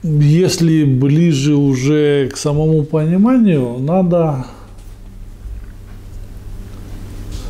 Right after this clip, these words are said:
еще одну аналогию сюда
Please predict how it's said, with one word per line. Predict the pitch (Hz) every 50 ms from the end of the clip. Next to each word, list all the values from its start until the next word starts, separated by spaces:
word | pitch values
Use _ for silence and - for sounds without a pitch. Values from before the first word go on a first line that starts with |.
| - - - - - - - -
еще | - 269 151 143 147 - - 175 170 156 135 127 117 123 131
одну | 135 131 143 147 139 135
аналогию | 131 135 135 139 143 143 131 120 117 120 120 117
сюда | - - - 131 127 127 131 135 120 117 120